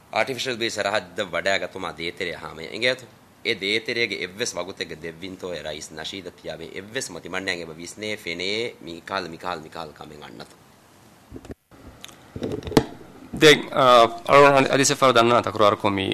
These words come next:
Speaker 2: ಅರುಣ್ ಕಿ ಎವ್ವೆಸ್ ಪೊಲಿಟಿಷಿಯನ್ ಕ ರಿಪೋರ್ಟ್ ಕ್ರಮ ಫರಾತೆನು ಅರುಣ್ ಅಸೆಸ್ಮೆಂಟ್ ಅರುಣ್ ಎಕ್ಕಮ ದನ್ನವ ನಿಗೇತು ಹೈ ಫೆಬ್ರವರಿ ದೆಹಾಸ್ ಬಾರ ಅರುಣ್ ದು ದೆಹಾಸ್ ಎರೆ ಅರುಣ್ ಹಂದಾವತು ಜೆ ಎರುಗಕ್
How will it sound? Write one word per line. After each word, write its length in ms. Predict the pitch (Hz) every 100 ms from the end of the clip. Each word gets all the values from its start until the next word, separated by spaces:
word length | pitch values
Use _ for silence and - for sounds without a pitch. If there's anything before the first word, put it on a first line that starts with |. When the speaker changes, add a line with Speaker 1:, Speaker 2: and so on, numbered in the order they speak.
| -
Speaker 2:
ಅರುಣ್ 340 | 117 117 117 117
ಕಿ 180 | 120 117 - - - -
ಎವ್ವೆಸ್ 220 | 117 113
ಪೊಲಿಟಿಷಿಯನ್ 420 | 127 139 135 139
ಕ 40 |
ರಿಪೋರ್ಟ್ 280 | 120 110 107
ಕ್ರಮ 140 | 110 101
ಫರಾತೆನು 460 | 101 98 95 92 98 - -
ಅರುಣ್ 260 | 120 131 127 - - -
ಅಸೆಸ್ಮೆಂಟ್ 480 | 120 135 117 135 120 - - - - - - - - - - -
ಅರುಣ್ 220 | 143 143
ಎಕ್ಕಮ 300 | - 135 156
ದನ್ನವ 300 | 123 107 98 95
ನಿಗೇತು 300 | 123 123 117 - - - -
ಹೈ 140 | 135 170
ಫೆಬ್ರವರಿ 480 | 170 151 156 151 131
ದೆಹಾಸ್ 300 | 127 127 117
ಬಾರ 220 | 113 113
ಅರುಣ್ 180 | 110 104
ದು 100 | 117 123 - - - - -
ದೆಹಾಸ್ 300 | 110 113 107
ಎರೆ 220 | 113 123 117 - - - - -
ಅರುಣ್ 220 | 117 113
ಹಂದಾವತು 400 | 104 110 110 113
ಜೆ 80 | 104
ಎರುಗಕ್ 420 | 104 117 120 120